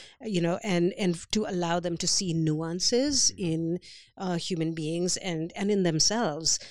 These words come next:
Speaker 1: um, as well, you know, to really sort of, you know, I think that, that word gentleness, I really love it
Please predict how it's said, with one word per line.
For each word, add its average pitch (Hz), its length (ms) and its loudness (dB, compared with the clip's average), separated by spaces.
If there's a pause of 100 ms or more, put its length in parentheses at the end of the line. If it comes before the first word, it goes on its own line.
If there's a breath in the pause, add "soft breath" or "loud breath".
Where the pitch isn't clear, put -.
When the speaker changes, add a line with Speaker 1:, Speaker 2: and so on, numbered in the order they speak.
(220 loud breath)
Speaker 1:
um, 170 420 -4 (100)
as 185 240 -2
well, 175 460 -4
you 196 140 -10
know, 170 160 -4
to 185 380 -2
really 170 360 -4
sort 175 200 0
of, 165 140 -2 (100)
you 208 80 -6
know, 175 80 -2
I 180 100 -2
think 202 180 -6
that, 175 200 -4
that 170 180 -6
word 180 220 -2
gentleness, 196 600 -6
I 170 60 -6
really 175 600 -4
love 160 240 -4
it 214 240 -4